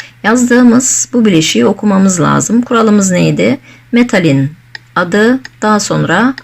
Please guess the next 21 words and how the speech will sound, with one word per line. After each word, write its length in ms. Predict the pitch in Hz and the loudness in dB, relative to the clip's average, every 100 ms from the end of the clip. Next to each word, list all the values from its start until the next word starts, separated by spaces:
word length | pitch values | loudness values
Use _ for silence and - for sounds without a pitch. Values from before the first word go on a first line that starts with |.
| - | -8
ametal 500 | 202 202 180 151 147 | -2 -2 -2 -4 -2
iyonunun 520 | 160 175 165 156 151 | 0 0 2 0 0
adı, 340 | - 185 185 220 | -2 -4 -2 -4
sonuna 340 | - 185 165 | -4 -4 -2
ne 120 | 185 | 0
getireceğiz? 640 | 196 175 147 139 165 214 - - | -2 -4 -6 -4 -2 -2 -6 -6
Ür 120 | 214 | -6
eki 500 | - 127 - 190 302 - - - - | -6 -8 -6 -4 -6 -8 -20 -20 -6
getireceğiz. 580 | 214 214 165 147 143 214 | -4 -2 0 0 0 2
Metalimiz 600 | 240 247 247 247 254 240 | 0 2 4 4 4 4
manezyum, 840 | 208 208 208 226 226 220 226 247 262 - _ - | 4 4 4 2 2 2 4 2 0 -16 _ -8
ametalimiz 880 | - 226 202 175 78 - 147 - - | -2 0 0 -2 0 0 0 -2 -6
ise 560 | 165 - 147 185 247 294 - _ _ _ _ _ - _ _ - | -6 -4 -2 0 -2 -4 -10 _ _ _ _ _ -20 _ _ -6
brom. 260 | 156 147 - _ _ - - - - | -4 -4 -10 _ _ -20 -20 -18 -4
Okurken 500 | 254 254 196 165 170 | -2 -2 -4 -2 0
ne 120 | 208 | 0
olarak 300 | 170 143 - | 0 0 -4
okuyacağız? 580 | 131 143 - - 120 - | -8 -8 -6 -4 -4 -4
Manezyum, 840 | 185 185 170 143 139 165 233 285 285 - - | 0 0 0 0 0 2 4 4 0 -8 -12
brom, 400 | - 160 196 262 269 - | -2 0 2 2 0 -10
sonuna 680 | - 170 160 151 165 214 | -6 -4 -2 0 2 2